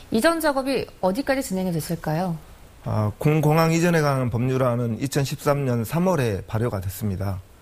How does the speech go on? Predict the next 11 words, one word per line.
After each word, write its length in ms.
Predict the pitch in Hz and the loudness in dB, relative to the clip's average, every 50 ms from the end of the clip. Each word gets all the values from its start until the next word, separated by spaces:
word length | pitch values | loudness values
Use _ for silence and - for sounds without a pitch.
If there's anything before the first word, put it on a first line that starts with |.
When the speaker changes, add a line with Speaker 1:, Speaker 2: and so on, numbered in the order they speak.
| - - - - - - - - | -20 -20 -20 -20 -20 -20 -16 -8
Speaker 2:
아, 420 | - - 95 92 95 92 - 95 - 180 | -4 -4 -2 -2 -2 -2 -4 -4 -2 -2
핵심 300 | 160 147 - 190 170 151 | -2 0 2 2 4 4
내용은 420 | 143 139 135 127 120 110 107 104 - - - - - - - 104 - | 4 4 4 2 2 0 0 -2 -6 -10 -18 -20 -14 -6 -6 -4 0
기부대 340 | - 143 143 170 160 139 120 | 2 4 4 6 4 4 4
양해 240 | 120 123 131 143 | 4 2 2 2
방식인데요. 680 | 135 123 123 117 107 104 92 98 98 95 98 117 143 170 - - - - - - - - - - - - - - - | 2 2 0 0 -2 -4 -4 -2 -2 0 0 -2 -4 -6 -10 -16 -20 -20 -20 -20 -20 -20 -20 -20 -20 -20 -20 -16 -10
어, 140 | - 107 107 | -6 -6 0
광주광역시가 1080 | - 131 143 151 151 143 139 160 175 175 160 143 - 151 139 127 127 120 113 110 104 110 - - - - - - - - | 2 4 4 4 6 4 4 6 6 4 2 2 0 0 2 2 2 2 2 0 -2 -6 -10 -18 -20 -20 -20 -20 -20 -6
광주 280 | - - 135 135 127 127 | -2 0 2 2 2 2
전투 320 | 156 165 156 - 160 139 | 2 2 2 2 2 2
비행장을, 960 | 127 139 143 143 139 131 131 127 123 123 123 120 120 131 147 156 151 147 - | 4 2 2 2 2 2 2 2 2 2 0 0 0 0 0 0 -2 -4 -6